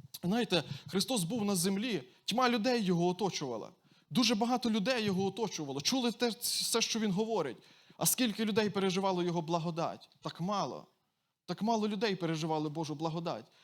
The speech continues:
Як написано в старі часи, Єлисей чи Ілля, стільки ізраїльтян мали потребу, а він приходив до язичників, до одиниць,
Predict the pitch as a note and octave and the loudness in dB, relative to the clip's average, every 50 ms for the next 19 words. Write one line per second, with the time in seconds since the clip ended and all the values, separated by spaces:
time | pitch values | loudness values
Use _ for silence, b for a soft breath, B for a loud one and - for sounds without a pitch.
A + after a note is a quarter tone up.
0 | b b b E3 E3+ G3 G#3+ G3 A#3 A#3 - A3 G#3+ G#3+ G3 - - G#3+ A3+ G3+ | b b b -2 -2 -2 -2 -2 -2 -2 -2 0 0 -2 -2 -2 -2 -2 -2 -2
1 | F3+ G3+ G3 - A#3 G#3 F#3+ F#3+ G3 F#3 F3+ - A3+ G#3 G3+ - - F#3 F3 G3 | -2 -2 -2 -2 -2 0 0 2 2 0 0 0 0 0 0 0 -2 -2 -2 0
2 | G3 F#3+ G#3+ G#3+ F#3+ F3 B B B B - - A#3+ C4+ - A#3 A#3+ A3+ F#3+ F3 | 0 2 4 4 4 2 B B B B -2 0 0 0 2 2 2 2 2 2
3 | G#3+ A3 A3 G#3+ - A#3+ A3+ G#3 G#3 G#3 G#3 G3+ G3 G3 G3 F#3+ - G3+ G3 F#3 | 2 2 2 2 2 2 2 2 2 2 2 2 0 0 -2 -2 -2 0 0 0
4 | D#3+ D#3 C3+ - B B B B D3+ F3+ G#3 G3+ E3+ G3+ G3 G#3 A3 F#3 F3 G3+ | 0 -2 -6 -8 B B B B 2 4 4 4 2 0 0 0 0 0 0 -2
5 | F3 D3 F3+ F3+ F3+ F3 F3 F3+ E3+ F3 F#3 - - F#3+ F3+ - F#3+ F3+ D#3 C#3+ | 0 2 2 2 4 2 2 0 0 0 -2 -2 -2 -4 -2 -2 -2 0 2 4
6 | F3+ F3+ F3 D#3 F3+ F#3 G#3+ A3 G#3 - | 4 4 4 4 2 0 0 -2 -4 -6